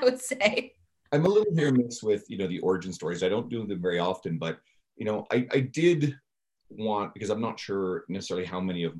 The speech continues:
Speaker 2: my following, uh, the regular listeners, kind of know that background. So there is anything more succinct that's really important to, you know, hey, how you got into the industry. And I definitely wanna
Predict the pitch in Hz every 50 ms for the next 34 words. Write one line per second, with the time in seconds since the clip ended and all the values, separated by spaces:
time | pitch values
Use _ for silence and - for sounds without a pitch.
0 | - _ - 82 82 82 85 87 92 98 95 - 90 85 82 80 78 78 76 80
1 | 82 - - 85 82 80 76 - 85 82 90 82 82 82 90 95 - - 82 82
2 | _ _ _ _ _ - 110 95 92 95 95 95 92 90 92 92 87 76 - -
3 | _ - 82 _ 101 104 110 - - 87 80 82 85 _ - - _ _ - -
4 | 156 156 165 185 190 175 190 170 165 139 143 139 127 123 131 139 131 127 127 120
5 | 120 - - - 123 117 - - - - - 127 107 101 101 - - - 95 92
6 | - 117 104 98 101 110 113 110 113 113 110 107 107 107 - - 117 104 92 82
7 | 92 95 82 - - - 98 90 90 87 87 85 82 - _ _ _ _ _ _
8 | _ _ _ - 95 90 - - 117 117 113 104 101 - - 131 127 127 123 131
9 | 117 113 113 113 107 107 101 90 98 104 107 107 - - 92 85 85 82 - _
10 | _ _ _ _ _ - 104 110 107 107 104 104 123 131 - - 139 123 117 113
11 | 107 107 104 101 98 95 92 90 87